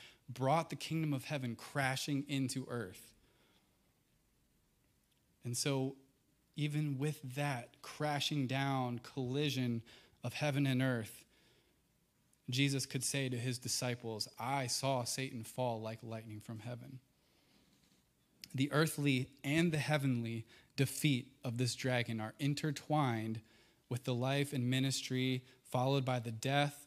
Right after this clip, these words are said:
resurrection, and ascension of Jesus. You see that? It's comprehensive. Every aspect of this victory is bound up in the life, death, and resurrection of Christ.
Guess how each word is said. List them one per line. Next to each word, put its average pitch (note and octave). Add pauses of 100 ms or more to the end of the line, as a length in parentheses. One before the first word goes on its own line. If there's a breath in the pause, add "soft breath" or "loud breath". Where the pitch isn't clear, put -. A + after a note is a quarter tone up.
resurrection, B2+
and A2
ascension A2+
of A2
Jesus. A2+ (360 soft breath)
You B2
see C3+
that? D3 (320 loud breath)
It's B2
comprehensive. C#3
Every C#3
aspect C3+
of C3
this B2
victory A2
is A2+ (500 loud breath)
bound C3
up C3+
in B2
the A2+
life, A#2
death, A#2+
and A2+
resurrection A2+
of G#2
Christ. -